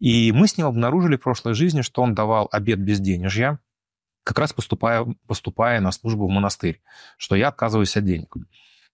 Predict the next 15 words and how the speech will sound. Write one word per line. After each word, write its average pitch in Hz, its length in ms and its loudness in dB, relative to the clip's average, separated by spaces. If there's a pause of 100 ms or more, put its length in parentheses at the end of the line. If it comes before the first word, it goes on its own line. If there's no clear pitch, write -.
И 113 100 2
дальше, 180 380 0
учитывая, 127 400 2
что - 180 -6
всё - 220 0
для 110 140 2
чего-то 123 380 0
нужно, 92 500 -2
я 120 200 2
задаю 135 280 0
как 120 180 -4
раз, - 280 -2
э, - 40 -14 (240)
вопрос, 113 480 -2 (560)
говорю: 113 460 2